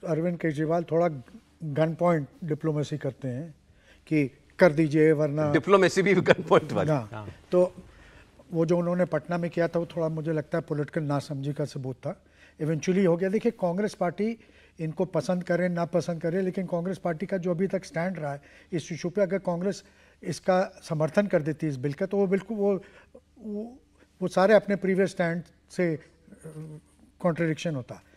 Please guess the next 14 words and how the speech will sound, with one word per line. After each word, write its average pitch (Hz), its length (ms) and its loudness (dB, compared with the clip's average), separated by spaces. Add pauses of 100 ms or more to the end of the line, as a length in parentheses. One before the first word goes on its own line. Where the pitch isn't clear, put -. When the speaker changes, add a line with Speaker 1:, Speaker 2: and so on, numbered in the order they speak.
(260)
Speaker 1:
तो 185 60 -2
वो 196 60 0
तो 196 120 -2
उनको 190 240 -2
करना 180 280 4
ही 226 100 8
था 151 120 2
कांग्रेस 127 400 -6
पार्टी 110 200 -16
को। - 100 -20 (1000)
अ, 135 220 -10 (720)
उन-, 202 260 -2
उनको 214 600 6 (840)
जो, 160 280 -8